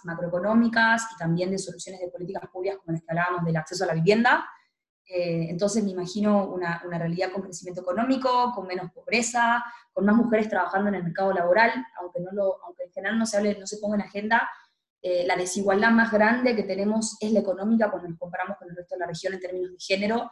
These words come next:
Las argentinas trabajamos menos que las bolivianas, que las paraguayas, que las uruguayas,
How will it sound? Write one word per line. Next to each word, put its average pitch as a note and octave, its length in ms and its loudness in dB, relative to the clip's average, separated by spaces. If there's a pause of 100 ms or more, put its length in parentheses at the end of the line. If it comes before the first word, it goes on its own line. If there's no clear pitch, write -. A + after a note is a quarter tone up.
(300)
Las E3 160 -6
argentinas F#3 420 -4
trabajamos F3+ 460 -4
menos F#3 220 -4
que E3+ 80 -14
las D#3+ 100 -10
bolivianas, F#3+ 480 0
que G#3 80 -8
las - 80 -16
paraguayas, F3+ 480 -4
que - 80 -18
las F3+ 160 -12
uruguayas, G3 500 0